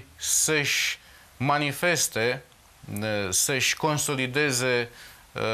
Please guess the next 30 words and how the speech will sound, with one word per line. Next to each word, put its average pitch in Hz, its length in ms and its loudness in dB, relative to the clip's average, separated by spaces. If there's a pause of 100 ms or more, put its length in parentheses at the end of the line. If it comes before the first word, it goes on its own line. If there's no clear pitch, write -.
(140)
atribuție. 107 600 -2
Deci 117 180 -2
noi 160 160 -2
putem 151 360 -4
fi, 165 500 -2 (120)
suntem 147 320 -2
locuiți 143 380 -2
de 139 80 2
întuneric 127 420 -2
sau 139 140 -2
de 127 80 -4
lumină. 123 460 -2 (480)
Depinde 175 440 0
de 156 120 0
noi, 139 560 0 (440)
uh, - 100 0 (300)
ce - 280 2
fire 123 760 0 (100)
a 117 160 0
noastră 120 480 0
vrem 110 460 -2 (140)
să - 220 0
lăsăm 123 460 0
să 110 120 -6
se 107 140 -2
manifeste. 104 680 -4 (1500)
Este 143 260 0
foarte 185 300 0
complicat, 151 560 0
dar 135 340 0